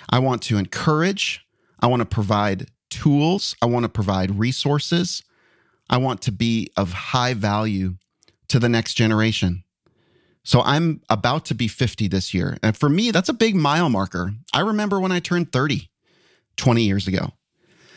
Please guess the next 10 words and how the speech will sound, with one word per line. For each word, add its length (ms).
I 80
remember 360
that 220
was 140
a 40
pretty 220
big 360
milestone 760
for 160
me. 280